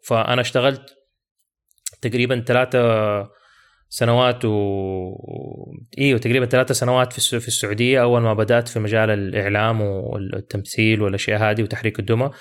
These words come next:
وبعدين اشتغلت تقريبًا أربع سنوات هناك. فعندي سبع سنوات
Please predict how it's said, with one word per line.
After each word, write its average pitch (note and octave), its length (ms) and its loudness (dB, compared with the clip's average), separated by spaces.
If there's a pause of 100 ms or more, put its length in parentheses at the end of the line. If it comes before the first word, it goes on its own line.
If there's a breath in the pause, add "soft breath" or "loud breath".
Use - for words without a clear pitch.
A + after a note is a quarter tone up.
(260 loud breath)
وبعدين A2+ 200 4
اشتغلت A#2 320 0
تقريبًا A2 320 2
أربع A2 240 2
سنوات A2 500 0
هناك. A#2 300 0
فعندي A#2 280 0
سبع A#2+ 240 0
سنوات A#2+ 580 0